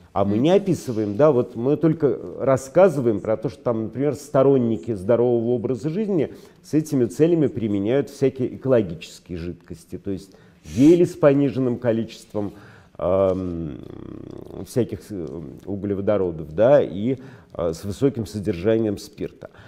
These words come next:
Speaker 1: Потому что они все дают мгновенную воспламеняемость объекта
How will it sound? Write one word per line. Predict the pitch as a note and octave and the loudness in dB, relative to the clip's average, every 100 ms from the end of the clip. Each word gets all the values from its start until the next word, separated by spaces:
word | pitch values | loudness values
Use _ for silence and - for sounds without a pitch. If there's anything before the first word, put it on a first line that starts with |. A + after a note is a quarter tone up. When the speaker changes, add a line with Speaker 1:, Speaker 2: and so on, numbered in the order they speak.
| - - _ - - | -20 -20 _ -10 -4
Speaker 1:
Потому | A#2+ A#2 C3+ | 2 2 2
что | - A2+ | 2 2
они | B2 | 4
все | B2 - F3 | 0 4 4
дают | C3+ A#2+ - | 6 4 2
мгновенную | A2 G#2 A#2 B2 B2+ G#2+ F#2 F2 | -2 0 2 4 4 2 0 -4
воспламеняемость | F2 - G2+ F#2+ G2 F2 D#2 D#2 D#2 A2 | -6 -10 -6 -4 -2 -4 -6 -10 -6 -2
объекта | A2 A#2 G3 F#3+ - | -2 0 -2 -2 -2